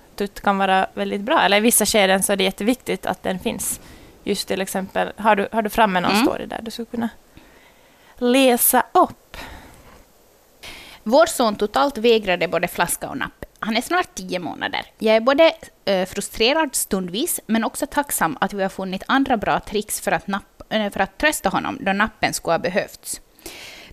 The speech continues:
Speaker 2: Jag minns att min mamma prövade alla tricks, allt från att påskharen ville ha dem och så vidare. Men jag hittade dem alltid, eller grävde fram dem från roskis.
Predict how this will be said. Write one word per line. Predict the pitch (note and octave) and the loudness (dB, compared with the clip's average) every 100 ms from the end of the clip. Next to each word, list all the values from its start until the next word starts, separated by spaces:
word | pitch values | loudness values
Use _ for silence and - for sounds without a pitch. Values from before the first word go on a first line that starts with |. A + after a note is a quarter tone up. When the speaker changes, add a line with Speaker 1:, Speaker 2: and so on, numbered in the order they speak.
| _ - _ _ _ _ _ _ | _ -20 _ _ _ _ _ _
Speaker 2:
Jag | A#3+ A#3 | 2 6
minns | C4+ C#4+ | 6 4
att | D4 | 2
min | A#3 G#3 | 0 2
mamma | C4 A3+ | 2 2
prövade | - G3+ F#3 F#3 | 2 2 4 4
alla | - D4 B3 | 4 4 4
tricks, | G3+ - G3 - - | 0 -4 -6 -6 -6
allt | - A#3 - | 0 0 0
från | A3 F3 - | -2 -2 -2
att | - E3+ | -4 -4
påskharen | - A#3+ - A#3+ C4 C4 | -4 -4 2 4 4 2
ville | C4 B3+ | 2 4
ha | C4 | 6
dem | B3+ B3+ | 6 4
och | G3+ | 2
så | G3+ | -4
vidare. | E3+ G#2 A#2+ F#3+ - - - - | -4 -2 -2 -2 -6 -20 -20 -4
Men | G#3 | 2
jag | G#3+ | 4
hittade | G#3 A#3+ - G3+ | 4 0 -2 0
dem | G3 F3+ | 2 4
alltid, | G3+ - - - _ | 2 0 -10 -10 _
eller | G3+ A3+ | 0 2
grävde | A#3 A3+ G3 | 4 2 2
fram | - A3 G#3 | 0 0 2
dem | D#3+ D#3+ | 0 0
från | D#3 | -2
roskis. | E3+ F#3+ - - - | 0 -2 -6 -14 -16